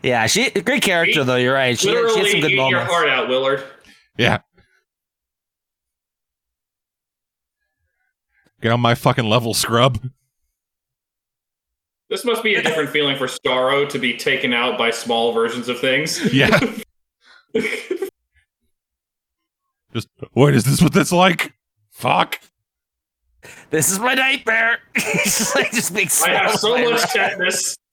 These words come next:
Speaker 2: I
Speaker 3: Yeah.
Speaker 2: am going to die.
Speaker 3: Yeah.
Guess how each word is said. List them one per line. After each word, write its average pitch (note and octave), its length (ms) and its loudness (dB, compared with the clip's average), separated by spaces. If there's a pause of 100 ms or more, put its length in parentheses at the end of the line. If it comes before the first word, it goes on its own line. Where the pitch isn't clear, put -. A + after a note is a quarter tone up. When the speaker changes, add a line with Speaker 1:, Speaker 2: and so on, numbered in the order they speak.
(380)
Speaker 2:
I D3 140 -2
Speaker 3:
Yeah. F3 100 0
Speaker 2:
am - 80 -6
going G#3+ 320 0
to - 140 -4
die. - 640 -2 (3000)
Speaker 3:
Yeah. C#2+ 100 -6